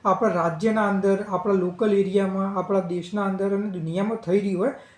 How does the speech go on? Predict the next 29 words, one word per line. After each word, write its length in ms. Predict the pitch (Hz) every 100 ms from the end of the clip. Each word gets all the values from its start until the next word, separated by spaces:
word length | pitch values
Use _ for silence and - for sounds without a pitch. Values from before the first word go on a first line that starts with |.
| _
તમને 420 | 233 214 269 277
એનો 140 | 220 269
આઈડિયા 420 | 214 196 247 277
હોવો 180 | 196 180
જોઈએ. 240 | 160 156 156 - _
હું 120 | 196
એમ 140 | 254 269
નહીં 120 | 302
કહેતો 200 | 302 285
કે 60 | 269
તમે 220 | 262 277
ડિટેલના 520 | 190 190 247 240 233
અંદર 220 | 226 220
એનું 200 | 226 220
એનાલિસિસ 600 | 226 202 208 208 220 202 -
કરો 180 | 208
કે 100 | 98
બધી 300 | 190 160 147
વસ્તુની 380 | 214 190 - 208
માહિતી 380 | 196 175 170 180
હોવી 160 | 170 160
જોઈએ, 300 | 165 190 285 - _ _
પણ 180 | - 262
તમને 220 | 247 254
બેઝિક 420 | 254 190 175 247 254
આઈડિયા 300 | 226 240 240
હોવો 260 | 175 202
જોઈએ. 240 | 170 175 170
કેમ 320 | - 240